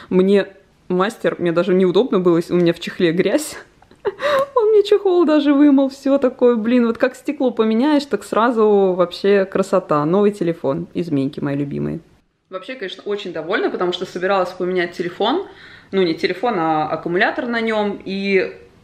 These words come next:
я сегодня узнала, <laughs> что можно посмотреть в настройках емкость аккумулятора вашего. Это пипец, потому что я гадала, думала, в чем дело, вдруг у меня,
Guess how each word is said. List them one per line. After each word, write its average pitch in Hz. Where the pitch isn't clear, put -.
я 202
сегодня 202
узнала, 214
<laughs> -
что -
можно 254
посмотреть 180
в 180
настройках 156
емкость 175
аккумулятора 349
вашего. 160
Это 220
пипец, 277
потому 185
что 220
я 220
гадала, 226
думала, 196
в -
чем 294
дело, 247
вдруг 190
у 311
меня, 220